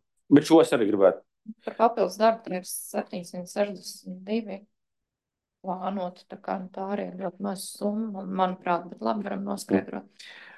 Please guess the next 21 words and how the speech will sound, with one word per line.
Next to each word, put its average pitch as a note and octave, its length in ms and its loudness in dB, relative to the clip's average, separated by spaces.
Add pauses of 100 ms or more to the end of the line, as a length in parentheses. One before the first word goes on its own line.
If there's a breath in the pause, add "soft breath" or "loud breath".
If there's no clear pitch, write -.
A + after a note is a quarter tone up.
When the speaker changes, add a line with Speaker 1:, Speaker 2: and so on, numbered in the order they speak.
(160 loud breath)
Speaker 1:
Ā, A#2 60 10 (400)
un G2 80 6 (100)
tad D3+ 240 8
ir, C#3 160 10
ā, A2 180 10 (380)
Talsu A#2+ 400 6
un A2 60 8
Loņas A2+ 220 6
sporta G#2+ 280 4
skolas G2+ 680 8 (1000 soft breath)
nometnes, G#2 1040 8 (720 soft breath)
un - 140 4
tur C#3 160 8
ir - 140 2
pakalpojumi. E2 1120 4 (840)
Mīnus G#2 320 8
divdesmit G#2 480 6
astoņi D#3 460 6
tūkstoši, E3 640 6 (580 soft breath)
tad G#2+ 160 4
ir - 80 0